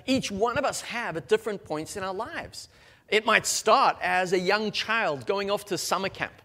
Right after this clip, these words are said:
Uh, and it's all fun, it's all exciting, and, and you're there making new friends, having new experiences. But there comes a point where you kind of think to yourself, "Well, I miss my mom. I, I miss my home-cooked meals. I miss the security of home."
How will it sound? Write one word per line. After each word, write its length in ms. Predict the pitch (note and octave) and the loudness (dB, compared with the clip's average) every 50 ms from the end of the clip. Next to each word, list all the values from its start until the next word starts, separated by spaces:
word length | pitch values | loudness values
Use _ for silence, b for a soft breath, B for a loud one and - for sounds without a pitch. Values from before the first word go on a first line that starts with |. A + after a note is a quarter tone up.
| B B B B B B B | B B B B B B B
Uh, 120 | - - D#3 | -4 -4 2
and 140 | - G#3+ G3+ | 2 2 2
it's 100 | G#3 - | 4 4
all 120 | F4 F4+ B3+ | 4 4 4
fun, 360 | - - C#4 C#4+ C#4 C4 A#3 | 6 6 6 6 6 4 2
it's 140 | G3+ - - | 0 2 0
all 160 | C#4 D4+ C4+ | 2 2 0
exciting, 680 | - - - - - B3+ C4 C4 B3+ C4 B3+ B3 A#3+ | 0 0 -2 0 2 2 4 4 4 4 4 2 2
and, 140 | F#3+ E3 E3+ | 0 -2 -4
and 200 | F3 F3 F3 E3+ F3 | -6 -6 -8 -8 -4
you're 140 | G3 F3 | -4 -4
there 440 | E3 D3 D3 A#3+ A#3+ A#3+ B3+ A#3+ G#3+ F#3 | -2 6 6 6 8 8 6 4 4 2
making 420 | F3 F3+ G#3+ A#3 A3 B3+ A3+ G#3+ | -2 -2 -2 -2 -2 -4 -6 -4
new 100 | A3+ A3+ | -6 -6
friends, 480 | - - - A#3 A#3 A#3 A#3+ A3+ A3 - | -6 -4 -2 -2 0 0 -2 -4 -4 -8
having 380 | - - A3+ A#3 A#3 A3+ A3 | -6 -4 -4 -4 -2 -4 -4
new 160 | G#3+ A3+ A3 | -4 -2 -2
experiences. 760 | G3+ - - - - A#3 A#3 A#3 A3+ A3 - - A#3 A3+ G#3+ B B B B B B B | -2 -4 -4 -2 -2 0 0 0 0 -2 -4 -4 -4 -4 -6 B B B B B B B
But 120 | G#3+ - | -2 2
there 120 | C4+ C4 | 4 4
comes 360 | - - - D#4 E4 F4 C#4+ C#4+ | 4 2 0 -2 -2 0 0 -2
a 40 | |
point 400 | C4+ - - C4 C#4+ D#4+ C4+ - | -4 -2 -2 -2 -2 -2 -4 -4
where 340 | - F#3+ G#3+ G3+ G#3 G#3 G#3 | -2 0 0 2 0 0 -2
you 140 | G#3+ A3+ A3 | -6 -8 -8
kind 240 | - G#3+ C4 C#4+ B3 | -10 -10 -8 -8 -6
of 60 | G#3 | -6
think 460 | - - - - _ _ D4 D#4 D4 | -8 -8 -10 -14 _ _ -10 -10 -6
to 80 | - B3 | -6 -6
yourself, 280 | A3 - - A#3 - | -4 -4 -4 -6 -2
"Well, 180 | - A#3 A3+ A#3 B B B B B | -2 -2 -2 -2 B B B B B
I 120 | - A#3 | -6 -4
miss 260 | A3+ B3 A#3+ A#3 - | -2 -2 -2 -2 0
my 140 | E4 D4 A3 | 0 -2 -2
mom. 480 | G3 G3 G3+ A#3+ E4 F4+ - - F#2 - B B B B B B | 0 0 0 2 2 2 0 -2 -4 -10 B B B B B B
I, 80 | - - - - - | -8 -8 -8 -4 -2
I 80 | - A#3+ | -2 -2
miss 320 | A#3+ C#4 E4+ - - - | -2 -2 -2 -2 -2 -2
my 160 | B3+ C4 A#3+ | -2 -4 -4
home-cooked 580 | A3+ - - C#4+ D4 D4 - - C#4 B3+ B3+ - | -4 -2 -2 -2 -2 -2 -4 -4 -6 -6 -6 -6
meals. 380 | A3 A#3+ C#4+ D#4 D4+ B3 G#3 | -8 -8 -6 -4 -4 -4 -2
I 80 | A#3 G#3 | -2 -4
miss 180 | A3 C#4 D#4+ - | -2 -4 -4 -6
the 140 | - D4 | -6 -6
security 800 | B3 - - C4 - - - - C#4 D4 D#4 D#4+ D#4 A#3+ B3+ A#3 | -6 -4 -6 -6 -10 -10 -8 -6 -4 -4 -2 -2 -2 -2 -2 -2
of 80 | G#3+ - | -2 -2
home." 400 | - - - C4 D4 B3+ D#3+ A#2+ | -2 -6 -4 -4 -2 -4 -4 -8